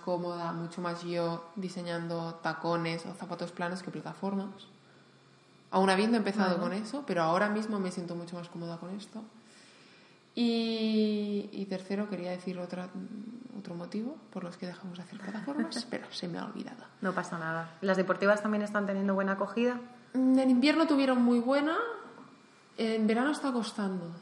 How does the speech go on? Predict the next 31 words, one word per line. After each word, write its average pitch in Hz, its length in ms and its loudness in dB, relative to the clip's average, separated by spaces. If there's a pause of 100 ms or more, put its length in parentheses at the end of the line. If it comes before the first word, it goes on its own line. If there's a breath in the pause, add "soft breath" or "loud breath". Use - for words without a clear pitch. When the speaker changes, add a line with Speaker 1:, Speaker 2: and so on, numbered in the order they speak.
(120)
Speaker 2:
Está, 202 300 2
pues 175 140 -2
mira 175 240 0
que - 80 -4
parecen 185 600 0
como 175 340 0
bastante 175 360 -2
fresquitas, 214 680 -2
¿no? 226 180 -2
O 320 40 -6
sea, 262 140 -2
parecen 202 440 -2
Speaker 1:
Sí, 226 60 4
Speaker 2:
deportivas 226 440 8
que 226 60 2
Speaker 1:
yo 262 40 8
Speaker 2:
puedes 196 140 10
Speaker 1:
creo 359 80 10
Speaker 2:
llevar - 100 12
Speaker 1:
que 285 80 8
Speaker 2:
sin 196 60 6
Speaker 1:
el, 185 60 6
Speaker 2:
calcetines. 185 760 2
Speaker 1:
yo 247 100 6
creo 294 220 4
que 285 60 4
lo 262 120 6
que 254 120 6
pasa 254 260 4
es 285 120 0
que 214 600 0